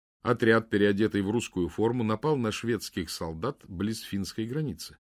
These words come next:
Эта провокация вызвала в Швеции взрыв негодования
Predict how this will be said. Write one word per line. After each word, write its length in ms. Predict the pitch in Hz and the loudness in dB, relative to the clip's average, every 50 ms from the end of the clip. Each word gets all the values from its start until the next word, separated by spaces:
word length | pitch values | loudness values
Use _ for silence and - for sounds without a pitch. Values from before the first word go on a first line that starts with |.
| _ _ _ _ _ _ _ _ _ _ _ | _ _ _ _ _ _ _ _ _ _ _
Эта 200 | - 131 120 120 | -2 0 0 2
провокация 680 | 104 123 120 113 113 - - 127 120 - - 120 110 | 4 4 6 6 6 4 2 0 0 0 2 2 2
вызвала 460 | 104 110 113 101 101 107 110 107 104 | 2 2 0 0 2 2 2 2 2
в 60 | 90 - | 0 -2
Швеции 500 | - 104 104 110 101 - - 104 101 95 | -2 0 0 0 0 0 -2 -2 -2 -2
взрыв 420 | 85 87 92 110 113 101 - - | -2 -2 0 0 0 0 0 -2
негодования 800 | 101 98 85 82 92 82 80 80 92 117 131 135 127 123 117 110 | -2 -2 -2 -2 -4 -4 -4 -2 -2 -2 0 0 0 -2 -2 -4